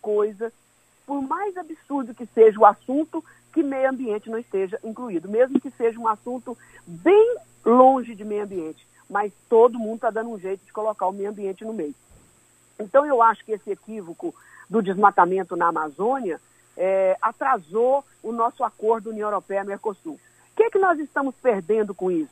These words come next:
É simples. Na nossa contabilidade econométrica, é, que eu fiz com os meus consultores, eles imaginam é, e tem a, a conta exata, não é só a imaginação, que nos dez anos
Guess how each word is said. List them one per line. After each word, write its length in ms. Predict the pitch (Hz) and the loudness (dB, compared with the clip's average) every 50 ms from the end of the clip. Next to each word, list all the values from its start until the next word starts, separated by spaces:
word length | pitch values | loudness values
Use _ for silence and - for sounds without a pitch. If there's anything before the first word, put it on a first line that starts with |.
| _ _ _ | _ _ _
É 120 | - 233 - - _ | -2 -2 -2 -4 _
simples. 360 | 226 262 294 277 - 160 - _ _ _ _ _ _ _ _ - | -4 -4 -4 -4 -6 -12 -14 _ _ _ _ _ _ _ _ 0
Na 160 | 190 208 208 | 0 0 2
nossa 320 | 240 285 - - - 247 | 2 0 0 0 -4 -6
contabilidade 800 | - 233 214 190 202 185 190 185 180 165 185 202 214 214 190 - 180 | -6 -6 -6 -6 -6 -6 -6 -8 0 2 4 4 4 2 0 -2 -8
econométrica, 880 | 175 - 185 175 175 165 170 185 208 226 247 - 220 175 - 180 139 - _ _ _ _ _ _ _ _ - | -8 -8 -8 -8 -6 -8 -6 -4 -4 -4 -4 -6 -10 -8 -8 -8 -8 -10 _ _ _ _ _ _ _ _ -4
é, 200 | 175 185 185 185 | -2 -2 -2 -2
que 120 | - - | -2 -4
eu 80 | 190 180 | -6 -6
fiz 300 | - - 196 202 190 - | -8 -12 -16 -16 -14 -10
com 100 | - 180 | -10 -8
os 80 | 175 | -6
meus 280 | 185 185 175 180 175 - | -4 -4 -4 -4 -4 -8
consultores, 720 | - 180 170 165 - 165 - - 208 220 262 302 247 185 - _ _ _ _ _ _ _ _ _ _ _ _ _ _ _ _ - | -10 -12 -12 -10 -12 -12 -4 0 4 4 4 4 2 -2 -8 _ _ _ _ _ _ _ _ _ _ _ _ _ _ _ _ -4
eles 340 | 208 214 214 214 220 196 170 _ _ - | -2 -2 0 0 -4 -6 -8 _ _ -10
imaginam 720 | 226 214 220 214 202 170 - 190 220 262 285 269 - - - _ _ _ _ _ _ _ | -4 0 0 0 0 -2 -6 -6 -6 -4 -4 -4 -4 -4 -6 _ _ _ _ _ _ _
é, 260 | - 175 180 180 180 | 0 2 2 2 2
e 80 | - 196 | 0 -4
tem 260 | - - 220 233 240 | -2 -2 -2 -2 -2
a, 100 | 214 196 - _ | -4 -6 -6 _
a 100 | - 196 | -8 -8
conta 540 | - _ - 214 254 311 330 - - 170 151 185 - | -8 _ -2 2 4 4 4 2 -2 -6 -6 -8 -10
exata, 480 | 190 156 139 147 196 208 247 - - | -10 -10 -6 -2 -2 -2 -2 -4 -6
não 100 | 175 170 | -8 -8
é 60 | 175 170 | -8 -8
só 160 | _ 185 175 | _ -8 -8
a 40 | 180 | -6
imaginação, 640 | 175 165 151 170 165 156 147 - - 254 285 285 - _ _ _ _ _ _ _ | -8 -8 -10 -10 -12 -12 -10 -4 -4 -2 -2 -4 -8 _ _ _ _ _ _ _
que 80 | 262 254 | -8 -6
nos 180 | 277 269 226 - | -6 -8 -8 -2
dez 420 | 185 269 302 349 381 330 233 180 | 0 2 2 2 0 -4 -4 -2
anos 360 | 208 220 233 233 214 190 170 | -2 -2 0 -2 -4 -6 -8